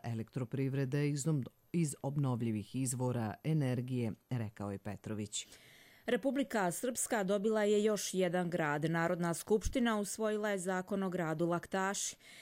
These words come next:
Speaker 2: Usvojen je i zakon o izmjenama uredbe sa zakonskom snagom o kompenzacionom fondu, kao i zakon o zdravstvenom osiguranju, poreskom postupku i podsticajima u privredi.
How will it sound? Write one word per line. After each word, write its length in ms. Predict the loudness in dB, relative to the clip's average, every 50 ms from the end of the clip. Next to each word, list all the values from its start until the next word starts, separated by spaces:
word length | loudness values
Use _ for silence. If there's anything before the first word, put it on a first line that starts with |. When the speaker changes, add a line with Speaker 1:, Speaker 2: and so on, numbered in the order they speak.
| -12 -2
Speaker 2:
Usvojen 440 | 0 0 0 2 2 2 2 2 2
je 60 | 2
i 40 | 0
zakon 380 | 0 0 -2 -2 -2 -2 0
o 40 | 0
izmjenama 460 | 0 0 2 0 2 2 2 2 2
uredbe 360 | 2 2 2 2 2 2 2 0
sa 180 | 0 -4 -4
zakonskom 640 | -2 0 -2 -2 -2 -2 -4 -4 -2 -2 0 0 0
snagom 580 | 0 -2 0 0 0 0 0 2 0 0 0 0
o 200 | 0 2 2 2
kompenzacionom 800 | 2 0 0 0 2 0 0 0 0 -2 0 0 -2 0 0 -2
fondu, 380 | 0 0 2 4 4 4 2 2
kao 300 | 0 0 0 2 4 4
i 100 | 4 4
zakon 400 | 2 0 0 -2 -2 -2 -2 -2
o 60 | 0
zdravstvenom 560 | 0 0 -2 -2 -2 -2 -2 -2 0 0 0
osiguranju, 680 | -2 -2 -2 -4 0 0 2 2 2 0 0 0 0 -2
poreskom 440 | -4 -6 -10 -10 -10 -8 -6 -6 -4
postupku 540 | -2 0 -2 0 0 -2 -4 0 2 2 2
i 80 | 2
podsticajima 600 | 2 0 -2 -2 -2 -6 -8 -4 -2 0 0 0
u 40 | -2
privredi. 440 | 0 0 0 2 2 -2 -4 -6